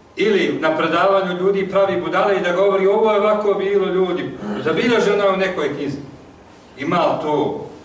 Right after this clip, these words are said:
veze sa razumom ikakve? Dakle, pomoć ovih hadisa kvari se ummet. Znači, izađeš na ulicu i šta god hoćeš od nekoga, samo kažeš: „Voliš poslanika?” „Volim”, daj mi novčanik, daj mi svoju karticu na kojoj imaš najviše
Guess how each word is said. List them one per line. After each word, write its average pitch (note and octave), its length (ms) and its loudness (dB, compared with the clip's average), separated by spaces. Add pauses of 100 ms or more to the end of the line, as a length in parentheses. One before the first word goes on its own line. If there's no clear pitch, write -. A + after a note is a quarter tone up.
(260)
veze C3 340 -2
sa A#2+ 160 -2
razumom A2+ 580 -2
ikakve? - 300 -12 (360)
Dakle, E3+ 400 -2
pomoć G3 300 0
ovih F#3 220 2
hadisa F3 500 0 (100)
kvari F#3 420 2 (160)
se C3 100 -4 (120)
ummet. B2+ 360 -6 (1300)
Znači, B2 260 -14 (360)
izađeš F3+ 500 0
na F#3+ 260 0
ulicu G3 280 4
i F3+ 220 2 (380)
šta E3 260 -2
god A3 160 2
hoćeš G3 400 0
od D#3+ 140 -2
nekoga, F#3+ 420 0
samo G#3 280 0
kažeš: G3 320 2 (300)
„Voliš F#3+ 260 2 (140)
poslanika?” F3+ 440 -2
„Volim”, F#3+ 320 2
daj G3 240 2
mi D3+ 140 -4
novčanik, C#3 420 -2 (340)
daj E3 280 0
mi C#3+ 60 -2
svoju D#3+ 340 -2
karticu D#3 420 -2
na C3 140 -8
kojoj D3+ 140 0
imaš E3 240 0
najviše D#3 440 -2